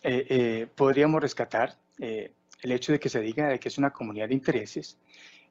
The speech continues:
que se funda en el amor y el respeto y la solidaridad. Con base en estos cuatro elementos, por supuesto, tendríamos mucho más para decir, pero por ahora bástenos con fundamentar, con, con, eh, eh, tener en consideración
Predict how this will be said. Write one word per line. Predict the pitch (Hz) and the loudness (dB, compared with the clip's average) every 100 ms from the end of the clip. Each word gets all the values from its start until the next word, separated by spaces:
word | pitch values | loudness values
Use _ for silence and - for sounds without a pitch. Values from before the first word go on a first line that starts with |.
| - | -2
que | 131 | 0
se | 127 | 2
funda | 123 120 117 | -2 -2 0
en | 135 | 2
el | 131 110 | 2 0
amor | 104 117 | -6 -6
y | 139 | -6
el | 131 | -6
respeto | 120 - - - 131 | -6 -8 -10 -4 -2
y | |
la | 127 117 104 | 0 0 -2
solidaridad. | - 147 139 120 110 110 98 - _ _ - - - - | -2 2 2 2 0 -2 -8 -12 _ _ -20 -20 -20 -6
Con | - 131 | 0 2
base | 139 170 | 4 4
en | 160 | 2
estos | - 160 | -4 0
cuatro | 165 165 151 | 0 2 0
elementos, | 123 165 165 - | 0 -2 -4 -8
por | 135 | -10
supuesto, | 127 - - 156 143 _ _ _ _ _ _ _ _ - - | -8 -10 -8 -8 -8 _ _ _ _ _ _ _ _ -20 -20
tendríamos | - 110 107 123 120 | -14 -8 -4 -4 -2
mucho | 147 - | -2 -2
más | 131 131 | -2 -2
para | - 143 | 0 2
decir, | 117 107 147 151 _ - - - _ | 2 2 2 0 _ -20 -20 -20 _
pero | 143 139 | 4 4
por | 139 131 | 4 4
ahora | 139 151 | 4 6
bástenos | 160 156 165 151 - _ _ | 4 2 -4 -6 -10 _ _
con | - 123 - | -8 -8 -6
fundamentar, | 127 120 113 110 151 | -6 -4 -4 -2 -2
con, | - 127 107 | -4 -10 -10
con, | - - 110 | -12 -10 -10
eh, | 104 104 - | -10 -12 -8
eh, | 117 107 - _ _ _ _ _ - | -8 -8 -10 _ _ _ _ _ -2
tener | 135 123 131 | 2 4 4
en | 143 | 4
consideración | 143 131 131 117 110 147 165 | 2 0 0 -2 -2 -2 -2